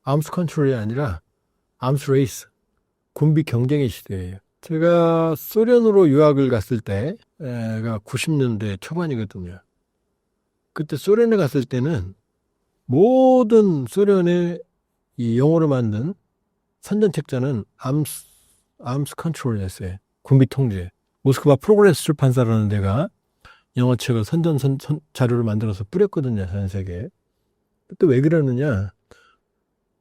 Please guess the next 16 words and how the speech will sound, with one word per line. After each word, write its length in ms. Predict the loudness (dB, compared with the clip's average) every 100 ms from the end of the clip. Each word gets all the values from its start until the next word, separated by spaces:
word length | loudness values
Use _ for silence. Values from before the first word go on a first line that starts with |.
| _
소련은 1300 | -6 2 6 8 8 6 6 4 4 4 2 0 0
미국과의, 720 | 2 2 0 2 2 2 0 -8
미국과의 600 | -6 -2 -2 2 2 2
경쟁, 680 | 0 -4 -2 -2 -2 -4 -8 -14 _ _ _
레이건. 540 | 6 8 8 4 2 -12 -20 _ _
사실은 480 | -10 -2 0 0 -4 _ _ _ _
소련을 400 | -2 2 2 0
붕괴시킨 480 | 0 0 -2 -4 -4
건 140 | -4
레이건이에요. 720 | -2 0 0 -2 -4 -8 -12 -14 _ _ _
그 80 | -4
레이건은 580 | 0 2 2 2 0 -2 -10 _ _ _ _ _ _ _
집권하면서부터 1200 | -4 0 0 2 2 2 2 0 0 0 -2 -8 _ _ _ _ _ _ _ _ _ _
소련과 760 | _ -2 2 2 4 4 4 2
그 140 | 2
이전 480 | 4 4 4 2 -4